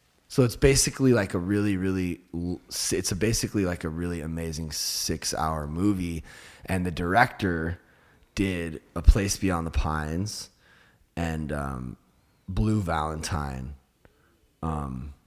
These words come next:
hold on, let me just tell you guys,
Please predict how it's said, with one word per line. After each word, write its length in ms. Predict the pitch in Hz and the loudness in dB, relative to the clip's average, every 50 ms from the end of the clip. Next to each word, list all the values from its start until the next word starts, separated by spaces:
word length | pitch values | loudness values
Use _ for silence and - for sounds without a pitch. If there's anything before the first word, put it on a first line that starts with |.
| _ _ _ _ _ _ _ _ _ _ _ _ _ _ _ _ _ _ _ _ _ _ _ - | _ _ _ _ _ _ _ _ _ _ _ _ _ _ _ _ _ _ _ _ _ _ _ -12
hold 180 | - 87 80 | -8 -6 -6
on, 140 | 73 71 69 | -4 -4 -4
let 80 | 73 78 | -4 -4
me 80 | 80 78 | -4 -4
just 380 | 76 73 69 - - - - _ - - _ _ | -4 -6 -6 -8 -10 -12 -14 _ -20 -20 _ _
tell 260 | - - - 90 80 78 | -10 -6 -4 -4 -2 -2
you 160 | 76 76 73 | -4 -4 -4
guys, 760 | 73 73 71 71 69 69 69 69 67 67 - - - - - | -4 -6 -6 -6 -6 -6 -6 -6 -8 -8 -10 -10 -12 -12 -16